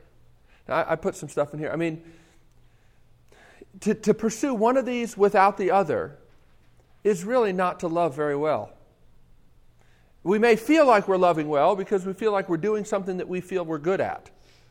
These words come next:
But you have to try,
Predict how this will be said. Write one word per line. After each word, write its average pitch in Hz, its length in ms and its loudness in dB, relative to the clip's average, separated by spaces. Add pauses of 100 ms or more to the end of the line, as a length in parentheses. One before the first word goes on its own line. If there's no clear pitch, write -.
(800)
But 196 180 2
you 202 120 2
have 233 460 -2
to 220 120 -8
try, 185 840 -2